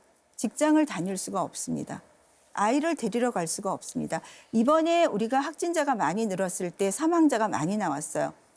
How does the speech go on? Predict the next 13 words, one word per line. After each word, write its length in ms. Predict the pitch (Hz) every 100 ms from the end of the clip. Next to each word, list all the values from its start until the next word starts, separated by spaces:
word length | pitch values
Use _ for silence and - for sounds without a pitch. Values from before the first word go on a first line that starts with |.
| _ _
그게 180 | - 233
확진자가 560 | 269 392 403 359 339 233
늘어서 300 | 190 185 190
그런 240 | 180 175
게 100 | 190
아닙니다. 580 | - 151 220 208 131 110 - _ _ _
위드 240 | 226 262 311
코로나로 480 | 339 311 285 240
갈 240 | 233 170 170
때 100 | 254
병상이 680 | 254 185 208 226 320 311 -
없어서 500 | 151 - 226 202 175
그랬어요. 460 | 165 156 - 156